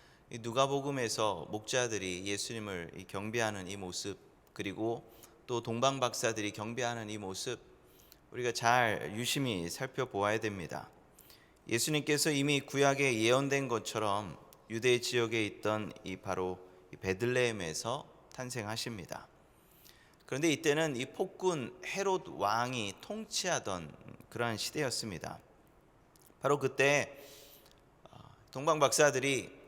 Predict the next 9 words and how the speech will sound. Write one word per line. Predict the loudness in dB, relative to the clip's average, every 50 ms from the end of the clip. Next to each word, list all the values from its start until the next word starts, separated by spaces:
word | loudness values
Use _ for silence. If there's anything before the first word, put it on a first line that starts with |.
| -16 -12
그냥 | -6 -4 -4 -2 -2
바로 | 2 4 6 6 8 6 6 4 2
예수님을 | 2 0 0 0 0 -2 -4 -4 -4 -2 -2 -2 -2 -2
찾아간 | -4 -4 -2 0 0 0 0 -2 -4 -4
것이 | -4 -4 -4 -4 -4 -4
아니라 | -4 -4 -2 -2 -2 -2 -2 -6 -12 -14
이 | -10
왕에게 | -6 -4 -4 -2 -2 -4 -4 -4 -6 -6 -6 -6 -6 -6 -10 -12 -18 -20 -18
갑니다. | -10 -8 -8 -6 -6 -8 -8 -8 -8 -10 -10 -14